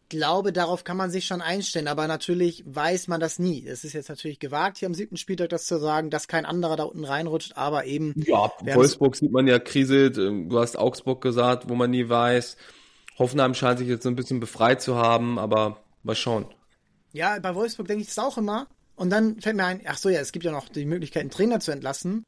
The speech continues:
Speaker 1: Das macht man dann auch gerne, wenn man auch das Geld dafür hat, ähm, sich das immer wieder leisten zu können. Und dann kommt eben dieser kurzfristige Trainereffekt und dann reichen meistens schon so zwei, drei Spiele, um das dann doch noch zu vermeiden, weil einfach,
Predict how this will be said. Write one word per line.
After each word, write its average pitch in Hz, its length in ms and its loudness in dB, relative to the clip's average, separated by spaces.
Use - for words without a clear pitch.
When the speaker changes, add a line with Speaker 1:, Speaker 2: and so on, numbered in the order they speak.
Speaker 1:
Das 143 120 -8
macht 202 220 -4
man 196 100 -4
dann 165 100 -4
auch 139 140 -14
gerne, 147 260 -4
wenn 156 80 -4
man 147 140 -6
auch 139 80 -10
das - 200 -8
Geld 165 220 2
dafür 151 240 -6
hat, 202 220 -2
ähm, 160 260 0
sich 160 160 -2
das 160 140 -4
immer 175 180 0
wieder 156 160 2
leisten 170 300 -2
zu 175 120 -8
können. 196 320 -2
Und 170 160 -4
dann 180 160 0
kommt 220 260 0
eben 180 160 2
dieser 170 160 0
kurzfristige 180 640 -2
Trainereffekt 196 500 -4
und 160 60 -4
dann 156 100 -4
reichen 170 500 -2
meistens 170 420 -2
schon 175 160 -2
so 156 100 -4
zwei, 165 280 2
drei 160 200 0
Spiele, 170 380 -4
um 160 100 -6
das 160 120 -4
dann 156 140 -6
doch 170 240 -2
noch 165 160 -6
zu 180 140 -8
vermeiden, 147 560 -2
weil 175 440 0
einfach, 175 600 -4